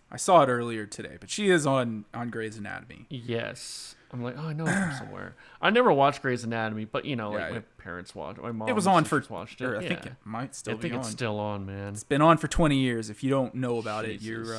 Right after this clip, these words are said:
Speaker 1: uh, yeah. Um, Tony losing his shit in front of the whole crew, which I, I think they were trying to make a point with that, but I,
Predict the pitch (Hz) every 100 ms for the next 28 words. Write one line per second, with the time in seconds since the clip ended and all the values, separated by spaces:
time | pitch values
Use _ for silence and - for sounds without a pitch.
0 | 110 110 - - - _ 113 104 - -
1 | - - - - - - 151 147 139 120
2 | 110 - _ _ _ _ _ - 185 180
3 | 147 127 139 147 165 147 120 92 - -
4 | - - 160 151 - - _ 120 113 -
5 | 127 123 110 113 - 131 120 - 135 131
6 | 107 95 113 _ _ _ _ _ _ _
7 | - 180 - 185 170 165 - 269 262 277
8 | 170 135 - 170 160 165 180 170 180 180
9 | 180 170 185 180 170 175 185 180 180 180
10 | - _ 143 - 147 139 113 131